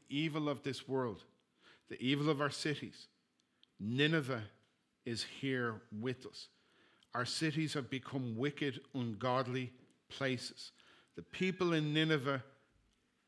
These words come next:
are wicked. And it's this, and I'm reiterating this point, but it's really important.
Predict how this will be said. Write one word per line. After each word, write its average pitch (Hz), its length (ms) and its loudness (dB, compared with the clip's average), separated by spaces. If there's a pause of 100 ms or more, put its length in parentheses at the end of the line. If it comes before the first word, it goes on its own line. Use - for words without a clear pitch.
are 127 180 4
wicked. 131 400 0 (2250)
And 147 220 10
it's 147 300 2
this, - 500 2 (160)
and 123 160 0
I'm 127 260 0 (1500)
reiterating 165 800 6
this 143 160 2
point, 156 320 -2
but 131 80 0
it's 120 180 -2
really 160 380 4
important. 160 560 2